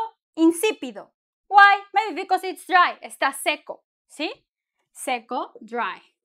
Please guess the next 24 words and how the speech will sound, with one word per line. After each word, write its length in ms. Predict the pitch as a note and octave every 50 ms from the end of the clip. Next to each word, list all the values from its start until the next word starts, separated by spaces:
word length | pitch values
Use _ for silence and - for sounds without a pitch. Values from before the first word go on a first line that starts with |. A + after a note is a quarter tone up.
| _ _ _
"Está 160 | _ - A#3 G#3+
muy 200 | G#3 G#3 G#3+ A3
seco. 320 | - G#4 A4+ E4 - C4+
Este 240 | C#4 C#4 - F4+ F4+
pollo 320 | F4+ - D4 D4+ C4+ D#4+
está 260 | D4 C#4+ - - B3+
muy 200 | A#3 A3+ A#3 B3
seco. 460 | A3+ - - B3+ B3+ B3+ C4 A#3 A#3 G#3+
This 280 | C4 D4 D4 C#4 - _
chicken 340 | - F#4 F4+ - D#4 C#4+ B3+
is 200 | A#3+ A#3 A3 A3
very 360 | G#3+ C4 C4 B3+ A#3+ A#3+ A#3+
dry." 300 | G3+ B3 B3+ A3+ G3 G3+ - _ _ _
It's 120 | - F4+ F4+
like 200 | F#4 F4 E4+ - _ _ _ -
when 200 | D4+ D#4 D4+ C4
Joffrey 540 | - E4 E4 D#4+ E4 - D#4+ D4 D4 C#4 C4
and, 160 | B3+ B3+ B3 _ _ _ _ _ _ _ G#3+
Joffrey 680 | F#3 - C4+ C4 B3+ - - - - A#3 A3+ A3+ A#3
in 280 | A#3 A3+ A3+ A3+ A3+ A3
Game 260 | A3+ B3+ B3+ C4 C4
of 200 | C4+ B3+ - _
Thrones 360 | - B3 B3+ C4 B3 B3 B3
said, 220 | - B3+ A3+ G#3+